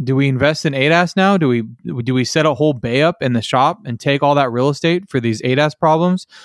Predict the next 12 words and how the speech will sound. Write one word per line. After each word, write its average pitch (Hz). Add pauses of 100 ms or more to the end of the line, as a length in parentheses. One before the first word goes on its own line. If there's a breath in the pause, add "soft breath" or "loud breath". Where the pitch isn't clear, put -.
(200 loud breath)
Is 120
anybody 147
actually 135
gonna 139
wanna 135
fix -
these 180
problems? 180
Is 117
it, 123
it's 127
like, 123